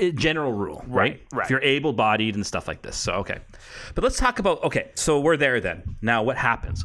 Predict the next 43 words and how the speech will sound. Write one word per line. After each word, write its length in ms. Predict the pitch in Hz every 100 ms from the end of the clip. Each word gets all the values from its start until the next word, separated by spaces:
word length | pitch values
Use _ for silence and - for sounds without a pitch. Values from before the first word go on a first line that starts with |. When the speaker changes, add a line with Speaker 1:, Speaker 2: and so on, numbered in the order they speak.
| -
Speaker 1:
What's 220 | 117 127
going 220 | 151 139
on? 220 | 117 82 101
Why, 300 | 101 117 120
why 220 | 113 139
am 80 | 147
I 80 | 127
here 220 | 120 113
then? 220 | - 82
If, 120 | 87 123
if 140 | -
this 160 | 117 135
is 80 | 131
the 60 |
work 200 | 131 131
of 60 | 139
the 60 |
church, 260 | 127 113 107
the 60 | -
priest 220 | 139 127
is 60 | 117
doing 180 | 117
a 60 | 110
thing, 180 | - 98 -
like, 160 | 98 - - -
what 180 | 117 135
am 80 | 127
I 80 |
doing 300 | 104 95 85
there? 160 | 80 98
Speaker 2:
Right. 220 | 107 101 - - - -
Speaker 1:
And 360 | 110 107 104 110
we've 180 | 120
all 180 | 135 143
heard 240 | 131 120 104
this 160 | 101
phrase 420 | - 101 92 90 -
of, 240 | 85 -
that 200 | 98 98
wonderful 380 | 143 147 127 107
phrase, 400 | - 87 85 -
the 140 | 85
full, 460 | - 139 135 143